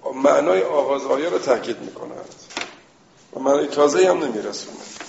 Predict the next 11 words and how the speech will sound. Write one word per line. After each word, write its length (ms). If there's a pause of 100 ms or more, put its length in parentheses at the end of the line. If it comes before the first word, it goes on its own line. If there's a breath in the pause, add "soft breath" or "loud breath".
(160)
یا 140
قوم 340
اتبعوا 460
المرسلین، 680
اتبعوا 680
تا 260
بشید 320
مهتدین. 520 (2500)
و 60
هم 220
مهتدون. 560